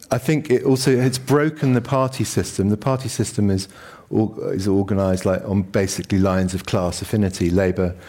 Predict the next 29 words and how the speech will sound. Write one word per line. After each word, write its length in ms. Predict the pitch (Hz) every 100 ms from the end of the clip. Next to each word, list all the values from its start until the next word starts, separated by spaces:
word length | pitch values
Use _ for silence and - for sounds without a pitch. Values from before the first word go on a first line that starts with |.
| - -
historic 380 | 104 - 110 76
party 220 | 110 92
of 60 | 92
the 60 |
working 280 | 95 92 92
class, 400 | - 92 90 - -
Tor-, 240 | - 98 - -
Tories, 420 | 107 98 92 - - - - -
historic 340 | 101 101 90
party 280 | 107 92 92
of 40 |
the 60 | 87
better 360 | 90 - 101
off. 380 | 107 85 85 - - - - -
And 240 | 113 113 107
the 80 |
referendum 560 | 120 123 - 127 120 110
fault 280 | - 120 98
lines 200 | 101 98
go 120 | 107
right 260 | 104 113 101
across 360 | - 117 107
that. 280 | - 78 - - - - - -
Um, 160 | 101
socially 420 | 101 131 117 113
liberal 300 | 104 107 98
Labour 320 | 92 95 92 92
members 380 | 95 90 90
are 380 | 92 87 87 85